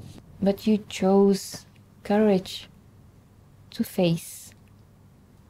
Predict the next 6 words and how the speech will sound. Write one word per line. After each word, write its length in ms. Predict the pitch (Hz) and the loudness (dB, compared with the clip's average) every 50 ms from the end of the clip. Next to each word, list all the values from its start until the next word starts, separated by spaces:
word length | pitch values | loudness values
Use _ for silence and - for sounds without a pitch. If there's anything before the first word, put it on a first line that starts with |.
| - - - - - - - - | -20 -20 -20 -20 -20 -20 -20 -20
semua 640 | - - - - 202 196 190 190 196 190 190 190 185 | -18 -6 0 2 2 4 4 4 2 2 2 0 0
kepahitan 640 | 185 - 175 - 180 170 170 170 165 - 175 170 | -2 -6 -8 -4 -4 -4 -2 -4 -4 -4 -4 -2
yang 160 | 170 170 165 165 | -2 0 0 0
ada 160 | 165 170 170 | 0 -2 -2
dalam 320 | 165 170 165 165 165 165 | -2 -2 0 0 0 -2
hidup. 320 | 170 170 170 175 175 170 | -2 -2 -2 -2 -4 -6